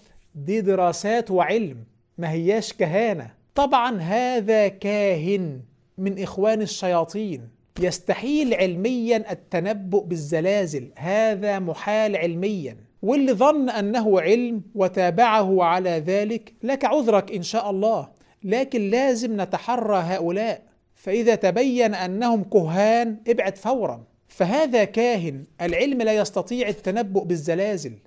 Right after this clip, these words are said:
أقصى حاجة العلم وصل لها في موضوع التنبؤ بالزلازل هي تخمينات تافهة. غاز الريدون في المنطقة المحيطة بالزلزال بيرتفع بنسبة معينة قبل حصول الزلزال،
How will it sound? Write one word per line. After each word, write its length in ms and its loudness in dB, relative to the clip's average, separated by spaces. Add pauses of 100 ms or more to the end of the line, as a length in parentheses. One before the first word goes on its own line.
(200)
أقصى 280 2
حاجة 320 4
العلم 300 2
وصل 280 4
لها 320 4
في 120 -2
موضوع 380 4
التنبؤ 540 0
بالزلازل 760 0
هي 300 0
تخمينات 760 -4
تافهة. 520 -4 (260)
غاز 300 4
الريدون 480 6
في 100 -4
المنطقة 500 0
المحيطة 440 0
بالزلزال 720 0
بيرتفع 720 -2
بنسبة 460 -2
معينة 680 0 (200)
قبل 280 2
حصول 360 -2
الزلزال، 760 0